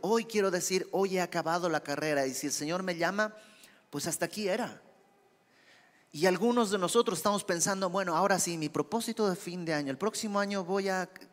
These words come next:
comenzar a correr la carrera". Y Pablo dice, "Yo ya acabé". Cada día tú deberías, antes de dormir, decirle: "Señor, hoy acabé la carrera que tú me diste". El escritor de Hebreos, en el capítulo doce, dice:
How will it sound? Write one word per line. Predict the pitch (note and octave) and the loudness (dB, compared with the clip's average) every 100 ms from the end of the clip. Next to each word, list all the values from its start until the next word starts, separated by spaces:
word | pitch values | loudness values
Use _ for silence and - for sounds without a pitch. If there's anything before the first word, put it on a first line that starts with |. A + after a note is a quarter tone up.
| _ _ | _ _
comenzar | D#3+ D#3 C#3+ F3+ | -2 0 0 -2
a | F3 | -2
correr | E3+ D3+ E3 E3+ | -2 0 0 -2
la | D3+ | -4
carrera". | D3 C#3+ F#3 C#3+ - - - | -4 -2 0 0 -2 -16 -10
Y | - | -8
Pablo | C#3+ G3 G#3 F#3+ | -2 0 0 0
dice, | F#3 F#3 | -2 -2
"Yo | F3+ F3 | 0 0
ya | E3+ | -2
acabé". | E3 D3 E3+ B2+ - _ _ _ _ _ _ - - - _ | -4 -4 -6 -10 -20 _ _ _ _ _ _ -20 -20 -20 _
Cada | - G3 G#3+ A3 | 2 2 4 2
día | D#3+ A3+ G#3+ B2+ A#2 | 4 2 4 2 0
tú | D#3+ | -4
deberías, | D#3 D3 D3+ D#3+ D#3+ - - | 0 0 2 2 0 -2 -6
antes | D#3+ D3+ D#3+ C#3 | -8 -6 -8 -2
de | D3 C#3 - | -2 -2 -4
dormir, | C3+ C3+ D3 D3+ | -2 -2 -2 -4
decirle: | C3+ C3+ D3 | -4 -8 -8
"Señor, | C#3+ D3 D3 - | -8 -4 -6 -4
hoy | D3 D#3+ | -4 -2
acabé | D3 - C3+ C#3 | -4 -4 -6 -6
la | C3+ | -6
carrera | C3 B2+ C3 | -8 -8 -8
que | B2+ B2 | -8 -10
tú | B2+ | -8
me | A2+ | -6
diste". | A2 - - _ _ _ _ - - - - E3+ | -6 -8 -10 _ _ _ _ -20 -20 -18 -16 2
El | D#3 | 4
escritor | D#3 E3+ D#3 G3 | 6 2 4 4
de | F#3+ | 6
Hebreos, | D3 E3+ G#3+ D#3+ - | 4 4 6 4 0
en | B2+ | -4
el | |
capítulo | B2+ - F3 F3+ C#3 | -4 -6 2 4 6
doce, | F#3 G3+ E3 | 6 4 2
dice: | D#3+ D#3 F3+ | 0 0 0